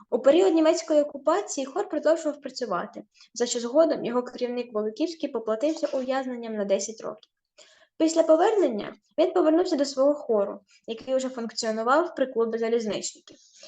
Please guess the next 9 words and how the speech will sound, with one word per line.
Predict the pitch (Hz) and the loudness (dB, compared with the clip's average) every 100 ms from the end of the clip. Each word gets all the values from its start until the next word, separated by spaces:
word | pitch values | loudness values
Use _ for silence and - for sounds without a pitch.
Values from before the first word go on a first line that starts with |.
| - | -10
Але | 247 254 | -2 0
тієї | 254 254 247 262 | 0 0 2 2
слави | 247 269 330 359 294 | 2 0 0 0 -2
він | 254 285 | 0 -2
уже, | 233 240 | -4 -6
на | 226 | -8
жаль, | 226 226 | -4 -4
не | 226 | -4
мав. | 202 180 | -6 -8